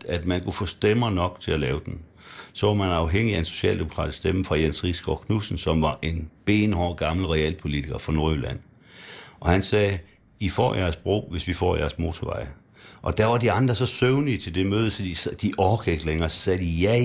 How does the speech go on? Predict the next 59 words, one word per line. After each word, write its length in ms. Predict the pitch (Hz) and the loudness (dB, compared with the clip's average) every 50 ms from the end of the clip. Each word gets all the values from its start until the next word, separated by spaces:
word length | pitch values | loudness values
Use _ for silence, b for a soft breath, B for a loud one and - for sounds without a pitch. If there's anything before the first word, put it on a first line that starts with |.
| 117 117 113 107 | 0 0 0 2
ja, 160 | 104 101 101 | 2 2 2
ja, 280 | 104 101 98 98 92 92 | 2 2 2 2 0 0
så 160 | - - 107 | 0 -2 -2
får 320 | - - - 113 123 117 | -2 0 0 2 2 2
I 60 | 101 | 2
fandme 380 | 85 - - 87 85 98 101 95 | 0 -2 -2 0 0 2 2 0
de 120 | 78 85 | 0 0
motorveje, 540 | 82 80 80 87 - - - 78 67 69 - | 2 2 2 0 0 -2 -2 0 0 0 -2
så 140 | - - 80 | 0 0 0
hold 120 | 73 76 | 0 0
kæft, 360 | - - - - 92 - - - | -4 -2 -2 0 -2 0 -2 -6
og 60 | 82 | -4
så 120 | - - | 0 2
lad 100 | 107 101 | 2 2
os 80 | 101 - | 4 2
få 80 | - | 0
bygget 280 | 104 - 131 131 127 120 | 0 2 2 2 4 2
den 140 | 110 104 101 | 2 0 0
bro." 340 | - 95 104 110 - B B B B B B B B B B B B B | 0 0 0 0 -2 B B B B B B B B B B B B B
Og 120 | - 123 | -2 0
så 100 | - 185 | 0 2
går 260 | 160 - 143 160 190 | 0 2 2 2 2
der 60 | 180 151 | 4 2
jo 120 | 127 120 | 2 4
nogle 220 | 113 110 107 117 | 4 2 2 2
år, 180 | 123 143 156 147 | 2 0 0 0
så 120 | 131 156 | -2 -2
går 100 | 135 139 139 | 0 2 2
man 120 | 143 135 | 4 2
i 40 | 120 | 2
gang 160 | 110 131 143 | 2 0 2
med 80 | 143 139 | 2 0
at 60 | 127 | 0
bygge 260 | - - - 196 196 - - | -2 -2 -2 -2 -2 0 -2
de 80 | 123 | 0
der 120 | 101 104 101 | 2 4 4
motorveje 500 | 98 95 95 92 - - 85 78 73 76 | 4 2 0 0 0 0 0 2 2 2
i 40 | 80 | 2
Nordjylland. 480 | 87 90 98 95 85 76 69 69 73 80 - - - - - B B B B B B B B B B B B B B - - | 2 2 2 2 2 0 -2 -2 -4 -6 -10 -14 -18 -20 -20 B B B B B B B B B B B B B B -10 -2
Og 360 | - 131 127 127 123 - - - - - - 127 | 0 2 2 2 0 -4 -12 -20 -20 -14 -2 0
da 80 | 131 | 0
man 200 | 123 123 131 127 | 2 2 2 2
var 120 | 127 120 - - | 2 2 0 -4
stort 340 | - - - - 160 170 147 | -8 -8 -2 0 2 2 2
set 300 | - - 143 143 131 131 - | 2 2 2 2 2 0 -2
halvt 320 | - - 98 123 131 110 | -2 2 2 2 2 2
færdig 400 | - - 98 98 101 113 110 107 | 0 0 2 4 4 2 2 0
med 140 | 87 87 90 | 0 0 0
dem, 120 | 87 92 87 | 0 -2 -2
så 120 | - 135 | 0 0
opdager 480 | - - 90 135 131 - - 92 90 87 | 2 4 2 2 2 0 0 2 2 2
Marianne 460 | 85 80 78 78 76 76 78 78 78 78 76 | 2 2 2 2 0 0 0 0 2 2 2
Jelved 340 | 82 101 123 113 98 82 73 | 2 2 2 0 0 -2 -2
det 100 | 71 67 | -2 -2
her 160 | 78 73 67 | -2 -2 -2
år 340 | - - 76 76 73 73 87 - | 0 0 0 -2 -2 -4 -8 -12
i 20 | - - | -4 -4
København, 440 | - 67 64 69 69 71 69 69 - - - - - | -2 -2 0 0 0 -2 -2 -4 -6 -12 -12 -8 -8
ikke? 120 | 87 98 | -8 -8